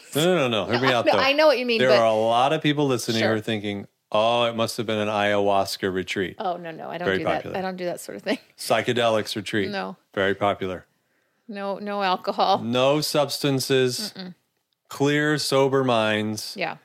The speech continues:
Speaker 1: And Annette thought it was the greatest weekend of her life.
Speaker 2: It was
Speaker 1: And I did too.
Speaker 2: It was the greatest weekend of my life.
Speaker 1: And when I went, at the end of the weekend, you had thirty-one people who said,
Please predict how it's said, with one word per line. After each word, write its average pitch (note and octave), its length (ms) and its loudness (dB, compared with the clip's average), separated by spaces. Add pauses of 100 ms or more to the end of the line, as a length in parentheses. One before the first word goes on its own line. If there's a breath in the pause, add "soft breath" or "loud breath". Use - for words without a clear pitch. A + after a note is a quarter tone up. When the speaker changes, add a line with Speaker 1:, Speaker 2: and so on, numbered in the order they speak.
(380)
Speaker 1:
And G#2+ 140 -4
Annette G2+ 420 0 (400)
thought F#2 180 2
it F2+ 60 -4
was F2 160 -8
the G2 60 -10
greatest E2+ 360 -8
weekend D#2+ 380 -12
of - 120 -14
her E2 120 -12
life. - 300 -14 (600)
Speaker 2:
It G#3+ 160 -10
was G#3 320 -8 (100)
Speaker 1:
And - 100 0
I F3 120 0
did E2+ 160 -8
too. - 160 -16 (180)
Speaker 2:
It G#3 60 -12
was F#3 160 -10
the F3+ 80 -12
greatest - 280 -10
weekend - 360 -20 (120)
of G3 140 -16
my - 140 -14
life. - 400 -18 (240)
Speaker 1:
And G#2 100 -2
when F#2+ 120 0
I G2+ 140 0
went, C#3 260 0 (520)
at G2 120 -8
the G2 100 -6
end G2+ 100 -4
of G#2 60 -4
the G#2+ 80 -2
weekend, B2+ 340 -4
you A#2 80 -6
had F2+ 140 -10
thirty-one G2 380 -6
people B2+ 360 -10 (540)
who G2+ 100 -10
said, F2+ 360 -8